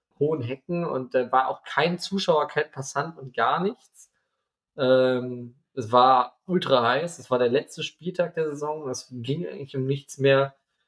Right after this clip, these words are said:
Und vor dem Spiel haben die Jungs noch gesagt: „Ja, ja, wir wollen hier nur Spaß haben.“ Und dann quasi ab der,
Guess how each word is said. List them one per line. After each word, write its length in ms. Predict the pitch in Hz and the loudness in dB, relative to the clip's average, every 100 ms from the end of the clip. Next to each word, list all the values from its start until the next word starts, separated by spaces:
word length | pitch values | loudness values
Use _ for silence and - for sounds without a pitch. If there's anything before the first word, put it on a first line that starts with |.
| _ - | _ -4
Und 180 | 135 120 | -4 -2
vor 220 | - 156 | 6 6
dem 160 | 160 | 6
Spiel 320 | 135 - 143 143 | -4 -2 2 2
haben 140 | 139 | 2
die 80 | 135 | 0
Jungs 260 | 139 139 | 0 -2
noch 140 | 143 139 | -6 -4
gesagt: 360 | 131 131 127 | 0 0 2
„Ja, 80 | 117 | 4
ja, 320 | 117 120 127 120 | 4 4 2 0
wir 60 | |
wollen 180 | 117 135 | -2 -2
hier 80 | 123 | -2
nur 100 | 113 | -6
Spaß 420 | - 117 120 135 | -4 -2 -2 0
haben.“ 220 | 135 131 120 | 0 0 -2
Und 100 | 123 | -6
dann 140 | 123 | -6
quasi 320 | - 127 120 - | -4 -2 -2 -4
ab 120 | - | -2
der, 280 | 123 123 | -2 -2